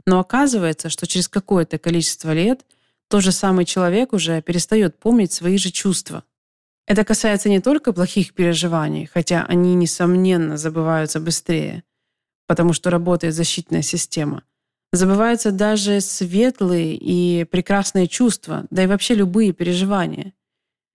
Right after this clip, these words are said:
Если их не подпитывать регулярно, то психика человека перерабатывает эти чувства и освобождает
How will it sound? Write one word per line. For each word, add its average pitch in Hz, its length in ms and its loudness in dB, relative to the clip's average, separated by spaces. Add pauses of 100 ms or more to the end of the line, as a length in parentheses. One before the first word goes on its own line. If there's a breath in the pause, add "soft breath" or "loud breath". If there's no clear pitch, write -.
(100)
Если 226 320 4
их 220 160 0
не 208 80 2
подпитывать 185 680 -2
регулярно, 185 640 2
то 165 220 -2
психика 190 500 -2
человека 180 640 0
перерабатывает 185 800 0
эти 190 160 -2
чувства 185 420 -2
и - 60 -2
освобождает 175 720 0